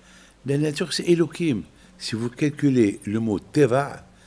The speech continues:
calculez le mot Elohim, Dieu, c'est le, c'est le même chiffre.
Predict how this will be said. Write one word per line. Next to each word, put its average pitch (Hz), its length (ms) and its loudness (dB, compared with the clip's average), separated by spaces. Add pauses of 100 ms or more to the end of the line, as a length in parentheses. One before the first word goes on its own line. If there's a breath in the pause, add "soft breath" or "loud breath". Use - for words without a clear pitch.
(200 soft breath)
calculez 127 440 2
le 110 100 2
mot 107 340 -2
Elohim, 117 640 2
Dieu, 139 300 0 (720 soft breath)
c'est - 280 -2
le, 143 200 0 (200)
c'est 139 200 0
le 139 140 4
même 156 160 0
chiffre. - 560 -4